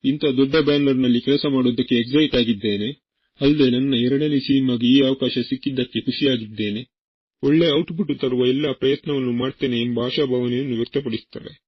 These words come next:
ಒಟ್ಟಿನಲ್ಲಿ ಗೀತಾ ಪಿಕ್ಚರ್ಸ್ ಸಂಸ್ಥೆ ಹೊಸ ಪ್ರತಿಭೆಗಳಿಗೆ ಅವಕಾಶ ಕೊಡ್ತಾ ಇರುವುದು ಖುಷಿಯ ವಿಷಯ.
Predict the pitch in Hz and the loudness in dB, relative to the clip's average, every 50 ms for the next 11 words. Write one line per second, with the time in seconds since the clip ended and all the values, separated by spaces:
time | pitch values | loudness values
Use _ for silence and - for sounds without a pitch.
0 | _ _ _ _ _ _ _ _ _ _ _ 143 127 - - 175 165 156 139 131 | _ _ _ _ _ _ _ _ _ _ _ -8 -2 0 0 2 2 2 2 0
1 | 123 123 139 143 - 165 180 165 143 - - - 135 - - - 131 127 127 123 | 0 -2 -4 -4 -4 -6 -6 -6 -8 -2 -2 -2 -2 -2 -4 -6 -4 -4 -4 -6
2 | - - - 127 120 127 - - 160 156 - 139 - 143 135 135 131 123 120 120 | -6 -4 -4 -4 -4 -6 -4 -4 -4 -4 -4 -4 -4 0 2 2 2 2 2 2
3 | 117 117 120 143 - - 143 - 131 - - 131 - - 151 139 131 123 120 120 | 0 -2 -2 -4 -4 -6 -4 -4 -4 -4 -4 -6 -6 -2 0 2 2 2 2 0
4 | 110 110 110 - 123 - - 143 139 127 156 - - 123 107 | -2 -4 -6 -6 -6 -4 -2 -2 -2 -2 -2 -4 -2 -2 -4